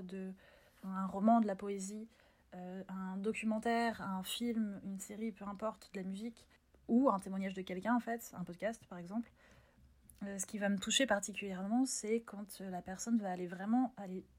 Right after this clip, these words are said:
mettre le doigt exactement là, sur la corde sensible, le truc qui le fait vibrer et qui fait résonner absolument toutes ses pensées, ses actes et son comportement dans le monde extérieur.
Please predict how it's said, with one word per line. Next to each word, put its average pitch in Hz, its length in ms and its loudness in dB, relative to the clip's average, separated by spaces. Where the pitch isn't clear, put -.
mettre 247 260 6
le 196 80 -2
doigt 208 380 6
exactement 226 600 4
là, 233 240 4
sur 196 200 -6
la 180 100 -4
corde 233 300 2
sensible, 214 500 -6
le 196 140 -8
truc 233 240 -8
qui - 180 -12
le 202 160 2
fait 202 180 -6
vibrer 220 520 0
et 208 160 0
qui 190 360 -8
fait 190 320 -2
résonner 202 560 4
absolument 202 400 -2
toutes - 160 -8
ses 208 140 -4
pensées, 196 400 0
ses 196 320 -2
actes - 340 -2
et 190 320 -4
son 220 200 0
comportement 208 560 -2
dans 202 80 -2
le 196 80 -4
monde 190 120 -4
extérieur. 190 440 -8